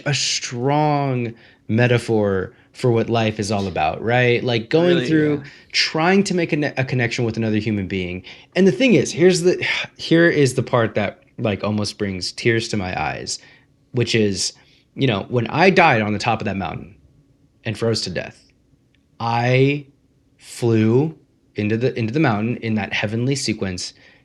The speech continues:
Speaker 1: and just kind of had this awesome victory lap by myself and just kinda, like, made it to the top of the mountain.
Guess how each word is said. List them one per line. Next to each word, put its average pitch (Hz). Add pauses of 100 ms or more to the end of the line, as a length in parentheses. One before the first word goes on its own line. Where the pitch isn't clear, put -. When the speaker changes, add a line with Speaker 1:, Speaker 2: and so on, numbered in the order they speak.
(240)
Speaker 1:
and 110
just 104
kind 113
of 104
had 107
this 101
awesome 107
victory 104
lap 95
by 95
myself 90
and 90
just 87
kinda, 82
like, 87
made 98
it 95
to -
the -
top 92
of -
the 92
mountain. 135